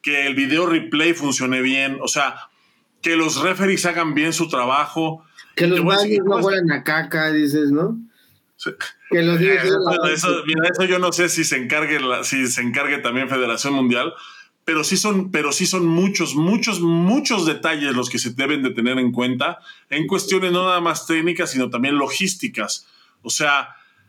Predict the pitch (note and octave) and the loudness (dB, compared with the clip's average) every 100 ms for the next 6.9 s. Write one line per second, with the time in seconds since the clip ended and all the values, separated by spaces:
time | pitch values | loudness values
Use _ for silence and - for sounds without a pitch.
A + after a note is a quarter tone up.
0 | _ _ D#3 D3+ F3+ G3+ F3 D3+ D#3 F3+ | _ _ -4 0 0 0 0 0 0 0
1 | F3 C3 B2 B2+ C#3 D3+ C#3 A#2 A2+ C3+ | 0 -2 -2 -2 0 -2 -2 -2 -2 0
2 | C3+ C3 B2+ E3+ F3+ D#3+ C#3+ E3+ F#3 G#3 | 0 0 0 -2 0 -2 -2 -2 -2 0
3 | F#3 E3 D#3 C#3 C3 E3 F3+ D#3 D#3+ A#2 | -2 -2 -4 -2 -2 0 0 0 -2 -2
4 | A#2 C#3+ C#3 A#2 G#2+ B2 D3+ C3+ B2+ C3+ | -2 -2 -2 -2 -2 -2 0 0 2 0
5 | C#3+ F3 E3+ A#2 C#3+ C#3 - G#2 G2+ C3 | 0 -2 -2 -2 -2 -2 -2 -2 -2 -4
6 | B2 G2+ G#2+ D3 A2 A#2 A2+ G#2+ | -4 -4 -2 -2 -2 -2 -2 -4